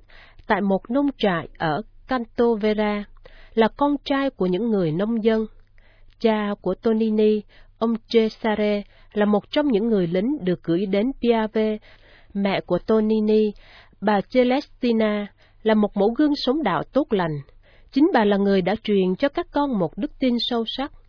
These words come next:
Hình ảnh cùng với mẫu gương tốt lành đạo đức của người mẹ luôn được ghi dấu trong ký ức của Tonini, ngay cả trong giai đoạn xế chiều cuộc đời của Đức Hồng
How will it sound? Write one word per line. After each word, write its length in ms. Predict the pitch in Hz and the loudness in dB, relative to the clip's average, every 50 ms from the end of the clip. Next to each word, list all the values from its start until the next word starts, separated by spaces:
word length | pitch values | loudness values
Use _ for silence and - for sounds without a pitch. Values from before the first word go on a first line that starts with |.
| - - - - - - _ | -20 -20 -20 -20 -20 -20 _
Hình 160 | - 247 226 214 | 0 2 2 2
ảnh 200 | 180 165 196 262 - | 2 0 -2 -2 2
cùng 180 | - 233 208 175 | 2 2 4 4
với 220 | 202 220 240 311 349 | 2 2 2 2 0
mẫu 260 | 269 175 139 214 247 - | 0 0 0 0 0 0
gương 180 | 285 294 285 277 | 0 0 0 0
tốt 260 | - - 349 - 240 | -2 -4 -4 -2 -2
lành 220 | 208 185 175 170 | -2 -2 -2 -2
đạo 180 | 165 165 - - | -2 -4 -4 -4
đức 180 | 185 277 370 - - - | -4 -6 -8 -8 -6 -2
của 120 | - 165 | -2 0
người 260 | 190 214 202 180 170 | 0 0 0 -2 -2
mẹ 280 | 170 170 165 160 151 - - - - - - - | -2 -2 -2 -4 -6 -10 -14 -20 -20 -20 -6 -2
luôn 240 | 240 262 269 262 | -2 0 0 2
được 200 | 196 180 160 - | 0 0 -2 -2
ghi 120 | - 220 254 247 220 | -2 -2 -2 0 2
dấu 220 | 220 214 214 262 294 - | 2 2 2 0 -2 -2
trong 220 | - 262 247 240 | -2 -2 -2 -2
ký 200 | 226 - 254 262 | -2 -4 -4 -4
ức 200 | - - 320 - - - | -4 -4 -6 -8 -8 -4
của 120 | - 160 156 | -4 -4 -2
Tonini, 720 | - - 226 226 214 220 220 214 208 214 208 214 208 196 - - - - - - - - - - - - - - - - | 0 -2 -2 0 0 0 0 0 2 2 2 2 0 -2 -6 -14 -20 -20 -20 -20 -20 -20 -20 -20 -20 -20 -20 -16 -6 -4
ngay 260 | 202 214 208 214 202 - | -2 0 0 0 0 0
cả 120 | - 180 190 | -2 -2 0
trong 220 | - 311 311 302 285 | 0 0 2 2 2
giai 100 | 294 285 | 2 2
đoạn 220 | 214 190 170 - - - - | 2 0 -2 -2 -6 -4 -2
xế 160 | 220 220 294 - - | 0 0 0 -2 -2
chiều 240 | 220 196 185 160 151 - | -2 0 0 0 -2 -2
cuộc 180 | - 180 - - | -6 -6 -6 -4
đời 320 | 175 180 170 165 160 156 - | -4 -2 -2 -2 -2 -4 -2
của 120 | - 151 | -4 -2
Đức 200 | 165 254 294 - | -2 -2 -6 -6
Hồng 220 | - 202 180 156 | -8 -8 -6 -6